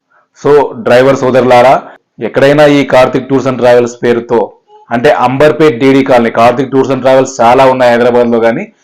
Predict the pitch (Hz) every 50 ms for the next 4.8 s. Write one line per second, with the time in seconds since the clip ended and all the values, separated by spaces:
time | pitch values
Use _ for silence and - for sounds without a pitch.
0 | _ _ _ - 127 127 131 123 120 123 127 135 135 131 135 139 135 120 127 127
1 | 127 135 131 131 135 123 123 123 127 127 123 120 127 135 131 120 - - _ _
2 | _ _ _ _ 120 117 113 127 131 135 139 135 160 147 123 123 117 - - 135
3 | 127 123 117 117 107 98 95 - - - _ _ _ 117 117 131 135 139 143 135
4 | 131 117 117 131 143 143 127 127 - 113 107 98 92 87 -